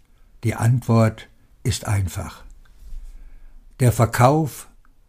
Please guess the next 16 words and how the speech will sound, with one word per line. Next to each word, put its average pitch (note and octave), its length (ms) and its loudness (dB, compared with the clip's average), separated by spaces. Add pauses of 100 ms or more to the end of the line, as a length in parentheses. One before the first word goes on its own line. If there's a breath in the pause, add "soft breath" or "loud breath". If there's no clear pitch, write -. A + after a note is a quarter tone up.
(180)
beginnt B2 360 4
mit A#2 160 2
dem A2 120 2
Verkäufer. G#2+ 760 -2 (1200 soft breath)
Wenn B2 220 6
Sie D3+ 160 4
nicht D3 180 4
im A#2+ 140 6
Recht D3 360 0
sind, C#3 360 2 (300 loud breath)
ist A#2 160 2
der B2+ 100 4
Verkauf C3+ 440 2
nicht B2+ 180 -2
in A#2+ 100 2
Ordnung. F#2 540 -6